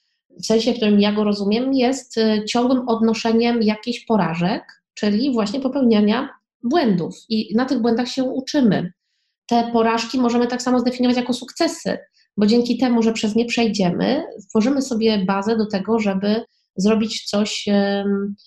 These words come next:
poprawnie, odpowiednio, dobrze. Chciałabym użyć takiego słowa polskiego, które by pięknie oddało successfully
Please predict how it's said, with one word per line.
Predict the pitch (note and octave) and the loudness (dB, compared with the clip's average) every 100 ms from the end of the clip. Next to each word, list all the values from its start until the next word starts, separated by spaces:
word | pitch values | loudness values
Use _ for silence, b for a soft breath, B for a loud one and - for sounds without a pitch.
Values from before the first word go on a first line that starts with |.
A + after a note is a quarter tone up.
| b b b - | b b b -2
poprawnie, | G#3+ G#3 G#3 G#3 G#3+ G#3+ G3+ G3+ | -2 0 2 2 2 2 2 0
odpowiednio, | G3+ - G3 G3 G#3+ G#3+ G3 | -4 -4 -2 0 0 0 0
dobrze. | F#3 G#3 G3 F#3+ F#3+ | 2 2 0 0 0
Chciałabym | F#3+ A#3 G#3+ G#3+ | 0 0 2 2
użyć | A#3 A3+ | 0 -2
takiego | A3 A3 G#3+ | -4 0 -2
słowa | - A3+ A#3 A3 | 0 0 0 0
polskiego, | G#3+ G#3+ - B3 A3 | -2 -6 -4 -2 0
które | A3+ - G#3 | -2 -2 0
by | G#3+ | 0
pięknie | - A#3 A#3 A3 | 0 -4 -2 0
oddało | G#3 A3 A3 | 0 2 -2
successfully | G#3+ A#3 - - B3 - - D#3+ D3 F3 | -2 -6 -6 -2 -2 -2 -6 -4 -2 -2